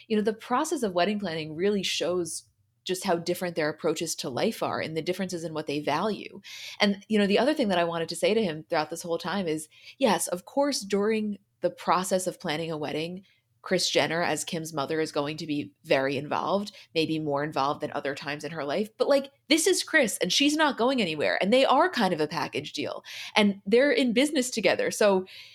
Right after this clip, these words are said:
you know, it was something that he was fighting against and maybe thought that he really had a chance at winning. When in reality, if you're marrying Kim,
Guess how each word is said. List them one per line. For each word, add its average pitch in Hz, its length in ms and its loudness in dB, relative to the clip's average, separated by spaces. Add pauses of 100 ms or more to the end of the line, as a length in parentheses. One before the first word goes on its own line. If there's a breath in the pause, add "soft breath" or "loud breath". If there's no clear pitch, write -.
(280 loud breath)
you 226 80 6
know, 196 240 4 (360)
it - 180 -2
was 240 180 4
something 294 240 4
that 240 100 2
he 240 100 2
was 214 200 2
fighting 254 340 4
against 160 400 2
and 175 80 -4
maybe 214 220 0
thought 214 240 0
that 208 100 0
he 196 100 2
really 190 240 2
had 180 140 4
a 170 40 2
chance 175 320 -2
at 160 120 -2
winning. 214 400 0
When 220 140 4
in 240 100 2
reality, 233 580 4
if 196 80 -12
you're 311 140 4
marrying 262 400 2
Kim, 214 320 2